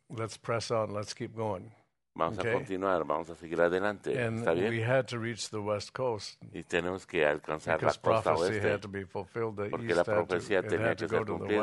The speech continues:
Speaker 1: west.
Speaker 2: ten-, porque decía que tenían que
Speaker 1: So
Speaker 2: irse al
Speaker 1: as they
Speaker 2: oeste.
Speaker 1: had a vision
Speaker 2: Conforme ellos tenían una
Speaker 1: and
Speaker 2: visión,
Speaker 1: something was out there,
Speaker 2: y algo estaba ahí,
Speaker 1: something that was good for them,
Speaker 2: algo que era bueno para ellos,
Speaker 1: and they looked at this,
Speaker 2: y mirando esto,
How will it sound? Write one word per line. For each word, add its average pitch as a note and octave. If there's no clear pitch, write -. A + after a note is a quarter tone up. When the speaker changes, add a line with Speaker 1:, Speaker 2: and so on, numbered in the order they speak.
Speaker 1:
west. -
Speaker 2:
ten-, D2+
porque -
decía C#2+
que -
tenían C#2+
que -
Speaker 1:
So C3
Speaker 2:
irse C3
al C3+
Speaker 1:
as F2
they C3
Speaker 2:
oeste. B2
Speaker 1:
had B2+
a B2
vision A#2+
Speaker 2:
Conforme F#2
ellos A#2+
tenían G2+
una G#2+
Speaker 1:
and A2+
Speaker 2:
visión, C3
Speaker 1:
something B2
was G#2+
out A#2
there, G2
Speaker 2:
y F#2
algo G2+
estaba G2
ahí, D#2
Speaker 1:
something A2+
that G#2
was G#2
good C#3
for G#2
them, F2
Speaker 2:
algo F#2+
que F#2+
era E2+
bueno E2
para G2+
ellos, E2+
Speaker 1:
and C3+
they B2
looked D3+
at A2
this, A#2
Speaker 2:
y G2
mirando G2
esto, F#2